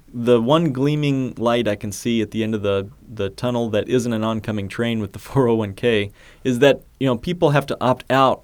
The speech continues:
of saving. And I should say, not saving, but investing in their four oh one K, 'cause there's a difference between saving and investing. But one of the best things I do like about the four oh one K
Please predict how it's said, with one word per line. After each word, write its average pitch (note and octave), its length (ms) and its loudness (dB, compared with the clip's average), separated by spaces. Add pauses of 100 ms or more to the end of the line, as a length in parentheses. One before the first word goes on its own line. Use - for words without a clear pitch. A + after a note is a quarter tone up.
(100)
of G#2+ 120 -2
saving. A2+ 400 0 (320)
And A2 240 -4
I G#2+ 80 -2
should C#3+ 240 -2
say, G#2+ 380 2
not G#2+ 200 -2
saving, A2 360 0
but G#2+ 220 -4
investing G#2 760 -4 (220)
in A2 100 -4
their G#2 120 -4
four G#2+ 240 -2
oh G2+ 40 -4
one G2 220 -8
K, F2 240 -4 (400)
'cause A#2 160 -2
there's G#2+ 120 -4
a A2+ 80 0
difference A2+ 340 -4
between G2+ 260 -10
saving G#2 360 -2
and G2 80 -8
investing. G2 460 -6
But G#2+ 140 -4
one A#2 160 -2
of A2 60 -4
the G2+ 40 -4
best C3+ 320 0
things A2 240 -4
I G2 80 -2
do A#2 220 -2
like A#2+ 280 0
about G2+ 260 -2
the - 60 -10
four G#2 220 -4
oh G2+ 60 -4
one G2 180 -8
K G2 280 -4